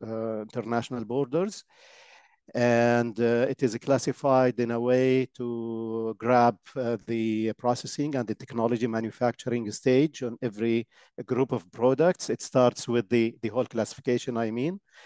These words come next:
which is called the Harmonized System of Coding, H S, H S for short, النظام المنسق in Arabic, because we cannot find the short for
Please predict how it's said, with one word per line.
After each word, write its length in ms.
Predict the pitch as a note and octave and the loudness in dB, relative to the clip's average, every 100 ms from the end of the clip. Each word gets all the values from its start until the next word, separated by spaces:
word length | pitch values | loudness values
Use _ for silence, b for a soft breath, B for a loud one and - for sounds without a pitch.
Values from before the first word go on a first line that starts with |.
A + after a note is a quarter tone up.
| B - | B -12
which 180 | - | -4
is 80 | B2+ | -4
called 240 | - C3 A2+ | 0 0 0
the 80 | |
Harmonized 600 | F#2 C3 C3+ C3+ B2 A#2 | 2 4 4 2 -2 -2
System 280 | - C3+ D3 | -4 -6 -4
of 140 | B2 - | -8 -6
Coding, 480 | C#3 C#3 E3 G3+ - _ _ _ B B B - | -4 0 -2 -4 -10 _ _ _ B B B 2
H 240 | C#3+ - - | 2 2 4
S, 480 | C#3+ - - - - | 4 4 -2 -4 -4
H 200 | B2+ - - | -4 -4 -2
S 320 | B2+ A2+ - | -2 -2 -8
for 480 | - B2+ A#2 A#2 G#2+ - - _ _ | -6 -2 2 0 -2 -10 -20 _ _
short, 640 | - C3 B2 E3+ - - - _ _ _ | -4 0 0 -2 -6 -20 -20 _ _ _
النظام 460 | A2+ A2+ G#2 A#2+ A#2 | -6 -4 2 2 4
المنسق 800 | A2 A2 A#2 - B2 G#2+ - - _ _ _ - - | -2 -4 -4 -4 -4 -4 -6 -12 _ _ _ -20 -14
in 120 | A2 | -8
Arabic, 680 | A2+ A#2+ A#2+ A2 - - _ b b b b _ _ _ _ _ _ | -2 0 0 -4 -6 -20 _ b b b b _ _ _ _ _ _
because 220 | - B2+ A2 | -8 -6 -6
we 60 | |
cannot 240 | - G#2 A2 | -6 -8 -4
find 260 | B2 A2+ | -2 -2
the 120 | G#2 G#2 | -4 -6
short 340 | - A2 - | -4 -6 -6
for 160 | - | -12